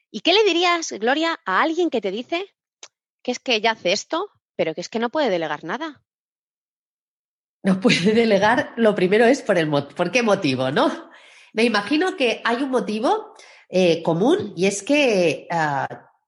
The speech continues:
Speaker 2: bueno, yo lo hago mejor que nadie, o sea, eh,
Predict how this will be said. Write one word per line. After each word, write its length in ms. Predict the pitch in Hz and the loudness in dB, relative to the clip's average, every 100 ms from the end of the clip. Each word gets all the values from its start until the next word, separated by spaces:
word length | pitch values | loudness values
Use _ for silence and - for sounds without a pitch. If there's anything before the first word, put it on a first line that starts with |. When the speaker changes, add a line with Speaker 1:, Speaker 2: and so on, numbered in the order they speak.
| _ | _
Speaker 2:
bueno, 220 | 156 156 | -6 -2
yo 140 | 190 | 0
lo 80 | 160 | 0
hago 140 | 156 185 | 0 -2
mejor 280 | 175 175 | -4 -6
que 100 | 170 | -6
nadie, 340 | 170 220 311 392 427 | 0 2 4 4 2
o 60 | 202 | -2
sea, 400 | - 170 143 131 | 0 2 2 0
eh, 280 | 160 139 131 | -6 -6 -6